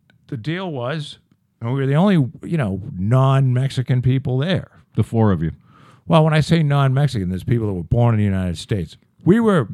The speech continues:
Speaker 1: sort of standout. It would be like if me,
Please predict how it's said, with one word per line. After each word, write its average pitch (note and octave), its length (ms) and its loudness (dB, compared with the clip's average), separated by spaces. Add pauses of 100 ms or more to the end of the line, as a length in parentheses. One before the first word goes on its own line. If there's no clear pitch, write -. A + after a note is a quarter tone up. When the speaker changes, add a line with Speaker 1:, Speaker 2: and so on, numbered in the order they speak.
(120)
Speaker 1:
sort E3+ 340 2
of A#2+ 80 -2
standout. C3 840 0 (840)
It F3+ 80 2
would G3+ 140 6
be G3+ 120 -2
like F#3 240 0
if C#3 320 -4
me, D#3 640 0